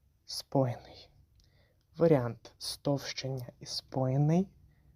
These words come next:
нам підходять, але не підходить жалитися, оскільки літери «ж» немає в правилі кафе. Птах.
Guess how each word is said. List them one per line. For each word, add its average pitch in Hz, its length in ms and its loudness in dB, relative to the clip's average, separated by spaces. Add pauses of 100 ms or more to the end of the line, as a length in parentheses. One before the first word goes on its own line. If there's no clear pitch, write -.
(280)
нам 131 500 -2 (960)
підходять, - 720 -6
але 135 260 -2
не 170 120 2
підходить - 720 -6 (260)
жалитися, 135 880 -2 (380)
оскільки - 720 -2 (440)
літери 135 580 2
«ж» 131 360 -2 (260)
немає 127 640 -2
в - 280 -20
правилі - 500 -6 (120)
кафе. - 480 -6 (340)
Птах. - 540 -4